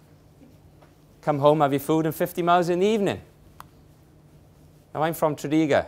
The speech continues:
and I wasn't very good at maths, but I can work that out. <laughs> So how prepared are you to go that extra mile, to deliver that service, that world-class service that you can be proud of?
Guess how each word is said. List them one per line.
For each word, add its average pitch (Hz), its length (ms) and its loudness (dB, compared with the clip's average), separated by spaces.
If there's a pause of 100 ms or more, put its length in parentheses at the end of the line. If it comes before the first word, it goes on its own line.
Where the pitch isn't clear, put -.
(140)
and 135 120 -2
I 151 60 0
wasn't 165 240 -4
very 131 180 2
good 120 160 -2
at 113 60 -6
maths, 131 300 -2
but 120 140 -6
I 117 80 -4
can 120 140 -8
work 160 220 -2
that 151 180 2
out. 90 320 -6
<laughs> - 40 -20 (1800)
So 139 120 -10
how 180 260 4
prepared 185 540 -2
are - 20 4
you 147 400 0 (1000)
to 120 100 -12
go 156 260 2
that 151 200 2
extra 147 340 -4
mile, 120 380 0 (180)
to 131 100 -10
deliver 196 400 6
that 208 220 6
service, 208 800 4 (300)
that 143 220 4
world-class 196 640 4
service 185 680 0 (680)
that 117 160 -4
you 160 160 4
can 156 160 -4
be 139 100 -2
proud 147 340 2
of? 82 140 -4